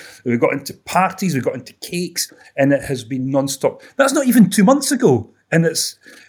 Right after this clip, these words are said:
watching this in real time is like just watching the Titanic go right down.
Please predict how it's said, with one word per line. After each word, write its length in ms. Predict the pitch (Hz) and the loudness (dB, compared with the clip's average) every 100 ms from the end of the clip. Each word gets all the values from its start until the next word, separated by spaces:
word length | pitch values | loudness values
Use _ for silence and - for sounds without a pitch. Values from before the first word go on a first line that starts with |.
| _ | _
watching 360 | 214 240 254 208 | 2 2 2 2
this 200 | 180 160 | 2 0
in 80 | |
real 160 | 147 156 | 0 0
time 300 | - 165 165 | 0 -2 0
is 140 | 131 | -2
like 220 | 139 120 - | -4 -6 -6
just 240 | 208 190 | -6 -2
watching 340 | 170 160 143 | -4 -2 -2
the 80 | 139 | -2
Titanic 800 | 139 143 143 - 190 180 - 127 | -4 -8 -8 -8 -4 -4 -4 -6
go 280 | 143 139 135 | -6 -6 -6
right 520 | 156 160 202 202 180 147 | -10 -8 -8 -8 -8 -2
down. 520 | 190 190 156 139 | 0 2 2 2